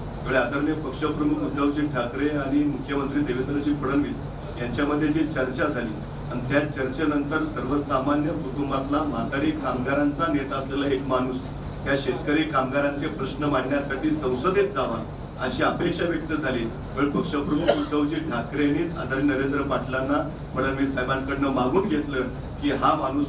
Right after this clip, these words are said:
आम्हाला सातारा लोकसभा मतदारसंघासाठी द्या, जेणेकरून या भागामध्ये माथाडी कामगारांची संख्या जास्त आहे,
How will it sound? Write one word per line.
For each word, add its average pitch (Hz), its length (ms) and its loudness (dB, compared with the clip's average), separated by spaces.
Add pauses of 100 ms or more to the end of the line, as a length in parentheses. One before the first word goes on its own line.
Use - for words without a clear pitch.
आम्हाला 127 300 0
सातारा 135 440 -2
लोकसभा 151 440 0
मतदारसंघासाठी 135 880 -2
द्या, 123 120 0 (440)
जेणेकरून 147 680 2
या 160 120 4
भागामध्ये 160 640 0
माथाडी 151 340 0
कामगारांची 143 560 0
संख्या 131 360 -2
जास्त 127 320 -2
आहे, 120 160 -2